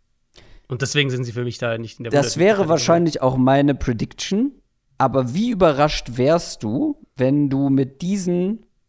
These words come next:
Speaker 2: beiden Quarterbacks, die sich da aktuell streiten, mit, äh, mit Trubisky und mit Pickens, nur sechs Spiele, nur fünf Spiele gewinnst?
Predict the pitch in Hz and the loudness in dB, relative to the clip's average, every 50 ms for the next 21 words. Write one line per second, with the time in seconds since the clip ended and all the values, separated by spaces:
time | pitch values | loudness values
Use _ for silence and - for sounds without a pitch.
0 | _ _ _ _ _ _ _ _ 120 127 131 139 139 139 131 - - 110 113 120 | _ _ _ _ _ _ _ _ 2 2 2 2 2 -2 -2 0 0 2 2 2
1 | 117 113 123 143 160 - - - 135 123 120 123 - - 104 - - 110 - - | 0 0 0 -2 -2 -4 -8 -8 -6 -4 -4 -4 -4 -6 -6 -4 -6 -8 -8 -8
2 | - - 117 117 - - 107 110 110 104 - - 160 196 254 - - 120 113 - | -8 -6 -6 -6 -6 -4 -2 -2 0 -2 -2 -4 -6 -6 -8 -8 -8 -8 -8 -8
3 | - - - - - - 110 107 107 107 110 110 - - - _ _ _ _ _ | -12 -18 -16 -8 -6 -2 -2 0 0 0 -2 -4 -8 -16 -20 _ _ _ _ _
4 | _ _ _ _ _ _ _ _ _ _ _ _ _ _ - 123 110 - - 113 | _ _ _ _ _ _ _ _ _ _ _ _ _ _ -4 -4 -2 -2 -2 -2
5 | 98 123 123 - - - 156 170 220 - - _ _ _ _ _ - 117 113 117 | 0 -2 -2 -4 -6 -4 -4 -4 -4 -6 -10 _ _ _ _ _ -2 0 2 2
6 | 113 117 113 110 - - 113 113 110 110 104 - - - - - - - - - | 2 2 0 -2 -2 0 0 0 0 0 -2 -6 -10 -16 -16 -18 -18 -20 -20 -20
7 | _ _ - 139 131 - 147 170 190 - - - - - - _ _ _ _ _ | _ _ -2 0 0 0 0 -2 -2 -4 -10 -14 -16 -20 -20 _ _ _ _ _
8 | _ _ _ _ _ _ _ _ _ _ _ _ _ _ _ _ _ _ _ _ | _ _ _ _ _ _ _ _ _ _ _ _ _ _ _ _ _ _ _ _
9 | _ _ _ _ _ _ _ _ - 110 107 98 123 - - - - - - - | _ _ _ _ _ _ _ _ -6 -6 -2 -2 -2 -2 -2 -6 -8 -6 -4 -2
10 | 107 104 101 101 98 - 156 208 - - - - 101 95 90 95 95 95 95 92 | 0 2 2 0 0 0 -2 -2 -2 -2 -4 -6 -4 -4 -4 -4 -4 -4 -6 -6
11 | - - - - | -8 -12 -20 -20